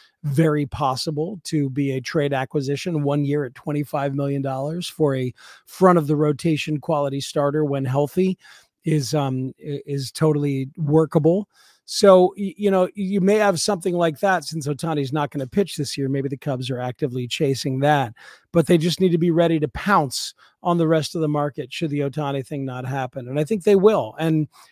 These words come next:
and, and all of this, it comes with the, the backdrop of Cody Bellinger will come back to the Cubs and give them a chance. He had such a good time here and was so happy here that he, he will explore the market,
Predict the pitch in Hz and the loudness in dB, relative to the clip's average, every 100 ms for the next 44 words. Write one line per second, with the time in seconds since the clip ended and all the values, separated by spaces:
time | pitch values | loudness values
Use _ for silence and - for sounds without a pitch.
0 | _ _ - 185 185 196 180 220 285 202 | _ _ -2 -2 2 2 6 6 6 4
1 | 185 175 - - - 170 - 208 214 156 | 4 4 0 -8 -8 -6 -2 0 0 -2
2 | 160 151 165 156 151 151 147 165 175 214 | -2 -2 0 0 -2 -4 -4 -2 -4 -4
3 | 170 151 147 156 139 135 - 226 277 226 | -2 -2 0 -2 -4 -8 0 2 2 2
4 | 226 196 175 160 156 - 202 190 170 165 | 0 0 -2 -2 -4 -4 -4 0 0 -2
5 | 151 147 160 143 131 135 139 127 135 120 | -10 -6 -4 -4 -6 -6 -6 -6 -8 -10
6 | - 120 139 - - - - 175 175 135 | -12 -14 -16 -20 -20 -8 0 2 2 -2
7 | - 185 175 240 202 196 - 147 123 113 | -6 -6 -8 -6 -4 -4 -8 -12 -12 -12
8 | 98 - - _ - - _ _ 175 170 | -14 -16 -18 _ -20 -20 _ _ -2 0
9 | 156 - - 180 180 143 202 - 135 117 | 0 0 4 4 4 2 0 0 -6 -10
10 | - - - _ _ _ _ - 143 160 | -16 -18 -20 _ _ _ _ -10 0 2
11 | 147 143 - _ - 180 151 127 196 196 | 2 -2 -6 _ -8 -6 -4 0 2 4
12 | 185 151 - 175 202 226 220 190 165 156 | 2 0 -2 2 4 4 2 0 -2 -6